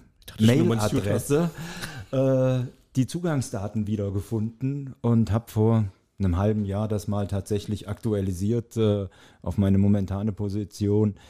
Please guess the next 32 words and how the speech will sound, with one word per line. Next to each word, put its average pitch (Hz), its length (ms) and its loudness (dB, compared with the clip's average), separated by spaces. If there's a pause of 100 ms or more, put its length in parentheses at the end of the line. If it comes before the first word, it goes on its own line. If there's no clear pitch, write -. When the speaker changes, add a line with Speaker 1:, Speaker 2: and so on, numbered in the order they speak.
(260)
Speaker 2:
äh, 95 60 -4
und 95 340 2
hab 95 140 0
das 98 180 2
mal 95 320 -4
auf 90 160 -8
Vordermann 90 460 0
gebracht 98 640 -4
Speaker 1:
Mhm. 113 60 -4
Speaker 2:
und, 92 280 0
ähm, 87 880 -4
hab 95 160 -4
das 95 160 2
aber 92 180 0
jetzt 95 220 0
schon 95 360 -4 (260)
bestimmt 90 300 0
wieder 92 140 2
seit 87 220 0
einem 90 120 -2
Vierteljahr 90 320 0
nicht 87 180 -4
auf. 98 140 -4 (320)
Aber 107 100 0
da 101 120 2
würde 110 160 0
ich 110 100 -6
tatsächlich 107 520 0
meiner 101 260 0
Meinung 98 440 0
nach, 92 480 0
ähm, 90 480 0